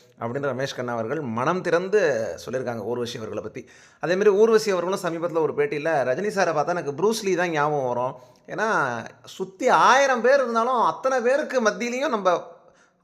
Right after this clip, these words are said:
பார்வை அவர் மேல தான் போகும், ரஜினி சார் மேல. அதுதான் வந்து அவருடைய மேஜிக். அது வந்து எல்லாருக்கும் அமையாது. அப்படி ஒரு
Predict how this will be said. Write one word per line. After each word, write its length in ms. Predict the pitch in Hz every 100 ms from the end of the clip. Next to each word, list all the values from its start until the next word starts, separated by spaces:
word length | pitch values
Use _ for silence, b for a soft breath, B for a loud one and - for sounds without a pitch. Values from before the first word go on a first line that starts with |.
| _
பார்வை 420 | 190 226 247 240 285 - -
அவர் 240 | 165 196
மேல 200 | 208 214
தான் 180 | 226 226
போகும், 380 | 175 160 - 156
ரஜினி 80 |
சார் 240 | 180 160 143
மேல. 340 | 143 139 - -
அதுதான் 360 | 151 190 214
வந்து 200 | 214 190
அவருடைய 380 | 190 170 156 147
மேஜிக். 480 | 143 165 180 214 - b b b
அது 120 | - 170
வந்து 180 | 214
எல்லாருக்கும் 440 | 180 180 208 208 202
அமையாது. 400 | 170 185 170 147
அப்படி 180 | 143 143
ஒரு 340 | 139 123